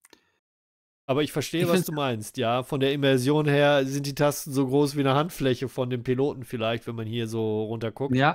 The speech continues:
Speaker 2: ich meine, die versuchen's ja auch so darzustellen. Also, der linke Teil ist ja viel näher beim Spieler, grafisch gesehen, ne,
Speaker 1: Mhm.
Speaker 2: d-, vom Winkel her, als das Panel weiter hinten und dann ganz hinten,
Speaker 1: <laughs>
Speaker 2: ähm,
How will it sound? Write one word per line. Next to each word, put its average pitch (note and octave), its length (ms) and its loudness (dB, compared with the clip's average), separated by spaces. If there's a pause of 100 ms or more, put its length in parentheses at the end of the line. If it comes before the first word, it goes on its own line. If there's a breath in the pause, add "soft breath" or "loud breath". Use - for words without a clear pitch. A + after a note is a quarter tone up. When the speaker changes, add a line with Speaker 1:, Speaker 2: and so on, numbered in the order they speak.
Speaker 2:
ich - 140 -20
meine, E3+ 140 4
die E3+ 100 4
versuchen's G#3+ 540 -2
ja F#3 120 0
auch F3 120 -6
so F3 140 -4
darzustellen. D3+ 760 -4
Also, B2 400 -6 (280 loud breath)
der C3+ 120 0
linke G3+ 440 2
Teil F#3 380 -2
ist - 200 -10
ja D#3 100 2
viel F#3+ 240 -2
näher E3+ 340 0
beim C#3+ 240 -2
Spieler, G3+ 680 -6
grafisch C#3+ 580 -6
gesehen, C#3 440 -6
ne, A#3 120 -4
Speaker 1:
Mhm. - 260 -14
Speaker 2:
d-, - 60 -20
vom D#3 300 -4
Winkel F3 340 0
her, G3 260 2 (300 loud breath)
als D#3+ 380 2
das D#3+ 200 0
Panel F3 360 2
weiter D#3 260 2
hinten E3+ 480 2
und D#3 460 -2
dann D3 400 -2
ganz - 500 -4 (140)
hinten, C#3+ 580 -2
Speaker 1:
<laughs> - 20 -8
Speaker 2:
ähm, B2 300 -4